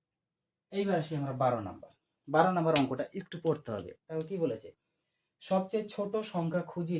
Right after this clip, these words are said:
যা আঠারো, চব্বিশ এবং বিয়াল্লিশ দিয়ে বিভাজ্য। খুবই ইম্পর্টেন্ট একটা অঙ্ক। সবচেয়ে ছোট সংখ্যা খুঁজতে বলছে যা আঠারো, চব্বিশ এবং বিয়াল্লিশ দ্বারা বিভাজ্য। তোমাদের আমি বলেছি,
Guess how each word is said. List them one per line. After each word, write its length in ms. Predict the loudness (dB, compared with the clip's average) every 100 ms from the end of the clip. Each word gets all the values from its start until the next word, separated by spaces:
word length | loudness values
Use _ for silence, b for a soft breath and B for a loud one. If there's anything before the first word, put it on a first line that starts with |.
| 0
যা 100 | -2 -2 -4 -4
আঠারো, 280 | -2 -2 -2 -4
চব্বিশ 360 | -4 -4 -4 -6 -4
এবং 120 | -2 -2 -4
বিয়াল্লিশ 460 | 2 2 2 0 -4 -8
দিয়ে 160 | -6 -6 0
বিভাজ্য। 440 | 0 2 0 -4 -10 -20 _ _ _ -4
খুবই 200 | -2 0 -2
ইম্পর্টেন্ট 360 | -2 -4 -6 -10
একটা 140 | -12 -14
অঙ্ক। 160 | -14 -18 -20 _ _ _ _ _ _ _ _ _ -2
সবচেয়ে 400 | 0 0 -2 -6
ছোট 140 | -6 -6 -4
সংখ্যা 240 | -2 -2 -2
খুঁজতে 260 | -6 -4 -6
বলছে 180 | -6 -8 -8
যা 80 | -8 -8 -10
আঠারো, 300 | -6 -4 -4 -6
চব্বিশ 260 | -6 -6 -4
এবং 100 | -4 -4
বিয়াল্লিশ 360 | -2 -2 -2 -6 -6
দ্বারা 160 | -6 -6
বিভাজ্য। 340 | -10 -16 -18 -20 -20 _ _ _ _ _ _ _ -4
তোমাদের 240 | 0 0 0
আমি 100 | 0 0
বলেছি, 320 | 2 2 -2